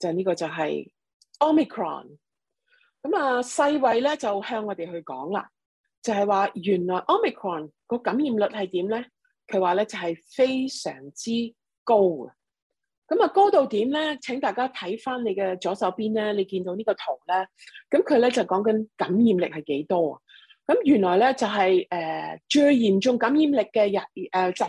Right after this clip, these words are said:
病呢，下，病毒呢，應該講，原來就係麻疹。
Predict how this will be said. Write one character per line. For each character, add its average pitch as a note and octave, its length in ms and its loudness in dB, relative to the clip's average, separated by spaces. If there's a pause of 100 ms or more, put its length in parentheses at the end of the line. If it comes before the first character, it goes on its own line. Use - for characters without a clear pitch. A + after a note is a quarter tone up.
病 F#3+ 300 2
呢， B3 180 2 (480)
下， F#3 200 -4
病 G3+ 340 2
毒 G#3 180 -6
呢， A#3 120 -6
應 A#3+ 100 -10
該 A#3 80 -6
講， F#3+ 320 -8 (460)
原 D#3 160 -12
來 D3+ 160 -10
就 E3+ 120 -8
係 D#3+ 140 -6
麻 C3+ 160 -10
疹。 D#3 380 -14